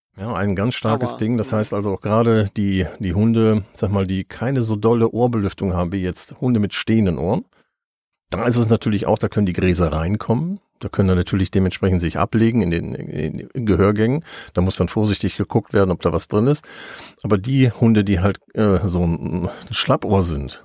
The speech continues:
Speaker 1: und wo sich etwas festsetzen kann und keine Innenohrbelüftung ordentlich stattfinden kann,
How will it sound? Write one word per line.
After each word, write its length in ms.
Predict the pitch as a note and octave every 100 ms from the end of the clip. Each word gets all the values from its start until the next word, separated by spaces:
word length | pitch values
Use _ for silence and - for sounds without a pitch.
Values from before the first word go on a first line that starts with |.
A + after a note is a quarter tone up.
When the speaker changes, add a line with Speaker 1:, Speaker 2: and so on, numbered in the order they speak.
| -
Speaker 1:
und 220 | G2 F2
wo 80 | G2+
sich 160 | F#2+ F#2+
etwas 240 | F2 -
festsetzen 520 | - - - G2+ A2
kann 160 | F2 F2+
und 80 | F2+
keine 240 | G#2 F#2+
Innenohrbelüftung 760 | F2 C3 A#2+ F#2+ F#2 F2 - G2+
ordentlich 380 | F#2 F2+ F2+ -
stattfinden 580 | - F2+ - F2 D#2+
kann, 280 | E2 E2+ E2